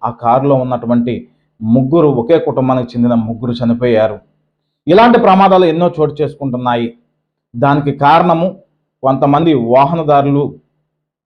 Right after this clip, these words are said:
హెవీ డ్రైవింగ్, ఇష్టానుసారమైనటువంటి వాహనాలు తోలటం వల్లనే ఇలాంటి జరుగుతూ ఉన్నాయి. మనం విజువల్స్లో మనం గమనిస్తున్నాం ఒక వీడియో. ఆ వీడియోని మనం చూసినట్లయితే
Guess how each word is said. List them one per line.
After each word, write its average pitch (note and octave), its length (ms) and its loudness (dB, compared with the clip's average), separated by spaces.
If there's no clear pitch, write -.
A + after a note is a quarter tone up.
హెవీ D#3 300 6
డ్రైవింగ్, E3 420 2
ఇష్టానుసారమైనటువంటి F3 880 2
వాహనాలు D#3 440 2
తోలటం C#3 400 -2
వల్లనే C3+ 380 -2
ఇలాంటి C#3 600 -2
జరుగుతూ B2 400 -6
ఉన్నాయి. A#2+ 500 -2
మనం F#3 240 4
విజువల్స్లో A3+ 460 4
మనం F#3+ 280 0
గమనిస్తున్నాం F3 520 0
ఒక D3 160 -2
వీడియో. D3+ 420 0
ఆ D3+ 100 4
వీడియోని A#3 380 4
మనం F#3+ 240 2
చూసినట్లయితే F3+ 840 0